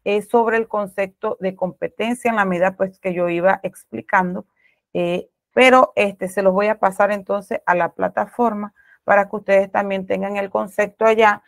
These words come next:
y podamos compartir entre todos, pues, una lluvia de ideas sobre lo que ustedes piensan que es competencia. Según Julio Pimienta,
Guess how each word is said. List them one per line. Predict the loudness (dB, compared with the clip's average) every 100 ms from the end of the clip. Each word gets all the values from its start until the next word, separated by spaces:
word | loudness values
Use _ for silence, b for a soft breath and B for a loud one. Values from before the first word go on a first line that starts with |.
| b b -4
y | -4
podamos | 2 4 4 2
compartir | -2 0 2 0 -2 -4
entre | -4 -4 -6
todos, | 0 2 2 0
pues, | -2 -2
una | -2 -4
lluvia | -4 0 0
de | 2 2
ideas | 0 0 -2 _ _ _ _
sobre | 0 2 2
lo | 0 -2
que | -8
ustedes | -6 -6 -6
piensan | -6 -6 -4 -8 -6
que | -6
es | -6
competencia. | -4 -4 -2 -6 0 -2 -2 -12 _ _
Según | 0 2 2 0 0
Julio | 2 2 2
Pimienta, | 0 0 0 -2 -4 -10